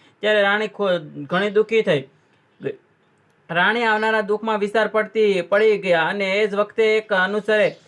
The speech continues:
આવીને ખબર દીધા કે પાસેના દેશનો રાજા સડાઈ લઈને આવે છે. રાજા સમજી ગયો કે હવે અહીં રહેવામાં મોતને ઘાટ ઉતરવું પડશે.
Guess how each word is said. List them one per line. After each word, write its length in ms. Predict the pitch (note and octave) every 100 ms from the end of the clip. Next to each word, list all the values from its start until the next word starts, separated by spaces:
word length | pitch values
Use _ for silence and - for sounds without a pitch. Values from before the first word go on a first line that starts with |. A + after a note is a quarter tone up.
| - -
આવીને 360 | G3+ A3+ G#3
ખબર 240 | G3 G3+ A3
દીધા 260 | G3 A3
કે 540 | A3 G#3 F#3 E3 D3+ D3
પાસેના 500 | E3+ G3 A3 A3 G#3
દેશનો 340 | G3 G3+ G#3
રાજા 280 | G3 G3+ G#3
સડાઈ 320 | G3+ G3 G#3
લઈને 240 | G#3+ G#3+
આવે 260 | G3+ G3 G3+
છે. 220 | G3 E3 - _ _
રાજા 220 | F3+ G3+ A3
સમજી 300 | A3 A3 A3+
ગયો 260 | A3+ A#3
કે 140 | A#3 A3
હવે 300 | F3+ F#3+ A3
અહીં 320 | G#3+ A3 G#3+
રહેવામાં 440 | G3+ G3 G#3+ G#3+
મોતને 360 | G3+ G3+ G#3+ G#3
ઘાટ 220 | G3 G3
ઉતરવું 320 | G#3+ A3 G#3+
પડશે. 360 | G3 F#3 D#3+